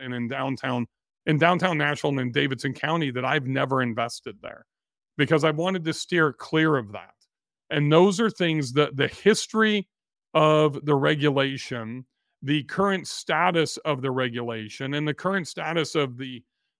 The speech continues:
the sentiment from the political climate. It could be Democratic, it could be Republican, it could be liberal, it could be conservative. But I wanna know what the overall sentiment is.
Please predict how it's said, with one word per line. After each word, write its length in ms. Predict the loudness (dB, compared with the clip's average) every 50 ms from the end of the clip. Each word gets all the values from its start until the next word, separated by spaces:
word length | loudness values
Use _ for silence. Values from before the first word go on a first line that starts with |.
| _
the 160 | 2 2 2 4
sentiment 840 | 2 -4 0 2 4 4 2 2 0 0 0 2 0 -2 -4 -8 -12 -16 _ _
from 180 | -2 0 0 0
the 80 | -2
political 680 | -2 -2 -4 -2 2 2 2 2 2 0 0 -2 -2 -4
climate. 580 | -4 -10 -8 -4 -2 0 0 0 -2 -4 -8 -10 -16
It 80 | -6 -6
could 120 | -4 -4
be 180 | -4 -8 -10 -14 _ _ -8 -4
Democratic, 560 | -2 -2 -2 -2 -2 -2 -2 -2 -2 -4 -8
it 100 | -6 -6
could 120 | -4 -4
be 100 | -2 -2
Republican, 560 | -2 -2 0 -2 -2 -2 -2 -6 -8 -12 -16
it 140 | -16 -18 -16
could 120 | -16 -12 -10
be 140 | -10 -8
liberal, 380 | -4 -2 -2 0 0 0 -2 -2
it 100 | -4 -6
could 120 | -8 -10
be 100 | -10 -10
conservative. 560 | -10 -8 -8 -6 -4 -2 -2 0 0 -2 -4 -6 _ _ _ _ _ _ _ 0
But 80 | 2
I 80 | 2 4
wanna 260 | 4 2 0 0 2
know 160 | 2 2 4
what 160 | 4 2 0
the 160 | -2 -8 -4 2
overall 540 | 2 4 4 4 2 2 2 2 2 2 0
sentiment 600 | -2 -6 -2 -2 0 0 0 -2 -2 -6 -8 -8 -10
is. 340 | -12 -12 -12 -14 -16 -16